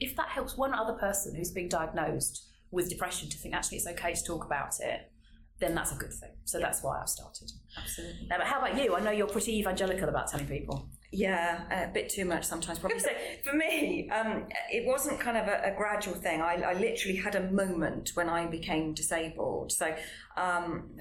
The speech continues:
Speaker 2: back in the day when I was a teenager, I was on my way to college and, um, catching the train. I'd taken the train for a year. And at this particular station down in Hampshire, there's no bridge to get from one side of the track to the other. So you become quite used to crossing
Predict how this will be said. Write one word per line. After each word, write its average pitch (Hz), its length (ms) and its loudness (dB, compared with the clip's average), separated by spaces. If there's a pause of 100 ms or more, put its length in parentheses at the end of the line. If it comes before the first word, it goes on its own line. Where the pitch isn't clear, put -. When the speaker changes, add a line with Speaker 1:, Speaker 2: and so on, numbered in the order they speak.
(120)
Speaker 2:
back 240 200 0
in 202 80 0
the 190 60 2
day 165 200 4
when 165 120 0
I 165 60 2
was 160 140 2
a - 40 -4
teenager, 156 480 2
I 156 40 4
was 160 100 2
on 180 60 4
my 170 80 4
way 160 140 2
to - 120 -6
college - 680 0
and, 156 400 -2 (160)
um, 156 680 -4
catching - 300 -2
the 180 60 0
train. 175 340 0
I'd 160 200 2 (280)
taken 185 260 -2
the 165 60 -6
train 170 300 -2
for 165 120 -4
a 165 80 -2
year. 196 380 4 (320)
And 165 400 -4
at - 160 0
this 220 120 2
particular - 380 -2
station 170 380 0
down 156 180 -2
in 156 80 -2
Hampshire, 185 380 -2
there's 165 220 0
no 185 180 4
bridge - 560 0
to - 80 -8
get - 200 -2
from 165 100 -6
one 160 120 2
side 156 220 -2
of - 60 -10
the - 60 -14
track - 220 -4
to - 80 -8
the 175 120 4
other. 160 200 2
So - 140 0
you 196 80 0
become 247 280 0
quite - 220 0
used 156 180 -2
to - 60 -12
crossing 160 640 0